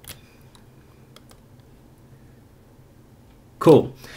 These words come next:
So this is how you add shipping rules that are conditionally changing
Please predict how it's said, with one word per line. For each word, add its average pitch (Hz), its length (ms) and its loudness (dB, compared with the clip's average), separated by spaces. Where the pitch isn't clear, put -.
So 151 320 8
this 190 240 2
is 269 120 2
how 170 100 -2
you 180 320 0
add 120 380 2
shipping 175 460 8
rules 98 360 10
that 98 160 10
are 92 180 10
conditionally 135 680 6
changing 117 580 8